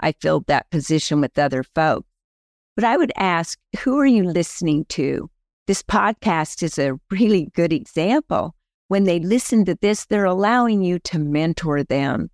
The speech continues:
And if we don't listen to great people and we become like the people that we hang out with, that we listen to, then who are we gonna become? I think we need mentors in our life that help us become all that we can.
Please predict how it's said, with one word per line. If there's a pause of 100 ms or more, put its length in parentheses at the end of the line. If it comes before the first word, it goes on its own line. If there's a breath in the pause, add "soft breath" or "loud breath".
(540)
And (460)
if
we
don't
listen
to
great
people (400)
and
we
become
like
the
people
that
we
hang
out
with,
that
we
listen
to, (840)
then (280)
who
are
we
gonna
become? (260)
I
think
we
need
mentors
in
our
life
that
help
us
become
all
that
we
can.